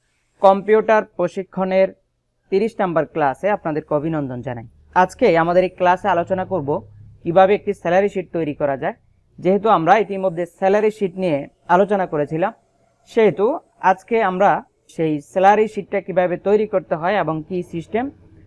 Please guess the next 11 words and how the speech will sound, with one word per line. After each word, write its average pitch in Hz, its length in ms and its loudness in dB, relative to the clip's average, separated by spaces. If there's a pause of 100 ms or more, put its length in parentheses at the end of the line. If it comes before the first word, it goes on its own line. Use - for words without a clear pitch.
(220)
এবং 190 200 0 (140)
Excel-এর 247 800 2 (760)
বেসিক 214 500 0
লেভেল, 175 380 0 (580)
অর্থাৎ 185 400 0
স্যালারি 214 420 2
শিটের 214 260 -4
বেসিক 185 380 -6
লেভেল 202 300 -2
এবং 170 380 -4
অ্যাডভান্স 170 420 -4